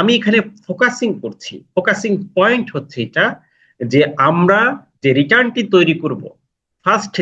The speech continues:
যে দায়িত্ব, এটি যদি আমরা পালন করতে পারি হান্ড্রেড পার্সেন্ট, তাহলে বাকিগুলো আমাদের জন্য সহজ হয়ে যায়, একদম ইজি। তাহলে প্রথম দায়িত্ব, প্রধান দায়িত্ব এবং মূল কাজ একটা,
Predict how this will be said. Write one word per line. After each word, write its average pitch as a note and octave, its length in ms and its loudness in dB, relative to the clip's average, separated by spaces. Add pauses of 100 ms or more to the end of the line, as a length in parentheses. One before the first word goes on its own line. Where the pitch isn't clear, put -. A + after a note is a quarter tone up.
যে D#3+ 80 4 (100)
দায়িত্ব, C3 320 -2 (300)
এটি G3+ 140 2 (100)
যদি A3+ 120 2 (120)
আমরা E3 200 0 (120)
পালন D3 280 2
করতে D3 280 -2
পারি C#3 120 2 (100)
হান্ড্রেড G#3 320 2 (100)
পার্সেন্ট, C3 400 -2 (340)
তাহলে C#3+ 180 0 (100)
বাকিগুলো F#3 480 2
আমাদের C#3+ 280 0
জন্য C3 140 0 (140)
সহজ C#3+ 240 0 (100)
হয়ে G2+ 200 -10
যায়, - 120 -20 (140)
একদম E3+ 260 0 (200)
ইজি। - 200 -8 (760)
তাহলে C#3+ 160 2 (100)
প্রথম G3 280 2 (140)
দায়িত্ব, E3+ 360 0 (400)
প্রধান F#3 320 2 (120)
দায়িত্ব G#3 360 0 (360)
এবং E3 120 4 (200)
মূল A#3+ 200 6 (160)
কাজ G#2 220 -2 (540)
একটা, - 260 -16